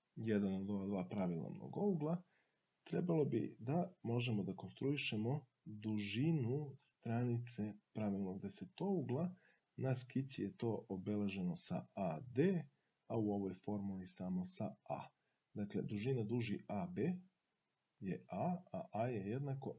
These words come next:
R puta koren iz pet minus jedan kroz dva. Da bi konstruisali ovu duž, najpre da vidimo kako se može dobiti, kako se može konstruisati duž R korena iz pet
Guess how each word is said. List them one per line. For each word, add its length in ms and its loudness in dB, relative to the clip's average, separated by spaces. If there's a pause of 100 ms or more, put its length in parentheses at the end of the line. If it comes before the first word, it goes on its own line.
(120)
R 240 0 (140)
puta 580 -2
koren 360 0
iz 220 -8
pet 200 -2 (220)
minus 520 -4
jedan 240 -6
kroz 340 -4
dva. 160 -6 (2000)
Da 220 2
bi 360 0 (240)
konstruisali 880 0
ovu 300 0
duž, 500 0 (760)
najpre 400 0
da 120 -2
vidimo 720 0 (120)
kako 360 -4
se 180 -10
može 400 -4
dobiti, 600 -6 (100)
kako 260 -10
se 140 -10
može 280 -6
konstruisati 720 -4
duž 280 0 (540)
R 300 0
korena 340 2
iz 200 -2
pet 180 2